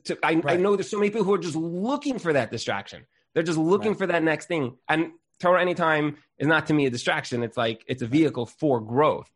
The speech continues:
Speaker 2: Right.
Speaker 1: What? How do you do it?
Speaker 2: Right. So, um, so first of all, <clears throat> I, uh, I gave a share right away in the beginning of this whole thing, and I said that, uh, that I felt, in my opinion, um,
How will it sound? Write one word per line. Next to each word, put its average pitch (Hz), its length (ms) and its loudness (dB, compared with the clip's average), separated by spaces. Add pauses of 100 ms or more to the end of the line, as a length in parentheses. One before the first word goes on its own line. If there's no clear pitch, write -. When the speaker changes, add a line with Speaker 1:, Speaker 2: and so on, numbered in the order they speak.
(420)
Speaker 2:
Right. 123 160 -6
Speaker 1:
What? 185 340 2
How - 180 -2
do 156 80 -6
you 185 100 -2
do 254 260 -2
it? - 100 -6 (500)
Speaker 2:
Right. 120 220 -10 (320)
So, 147 480 -2
um, 135 640 -4
so - 220 -8
first 196 340 -8
of 123 80 -8
all, 120 380 -4
<clears throat> - 800 -8
I, 160 300 0
uh, 139 400 0 (260)
I 127 100 -6
gave 156 160 -4
a 143 40 -6
share 147 140 -6
right 139 160 -2
away 135 120 -6
in 120 40 -6
the 120 60 -8
beginning 120 300 -6
of 113 60 -10
this 107 100 -12
whole 113 160 -6
thing, 113 360 -10
and 117 140 -6
I 131 160 -6
said 120 360 -8
that, 113 320 -2
uh, 113 360 -2 (680)
that 120 360 -2
I 139 160 0
felt, 139 260 -2
in 131 60 -8
my 127 160 -2
opinion, 117 440 -8 (260)
um, 107 400 -4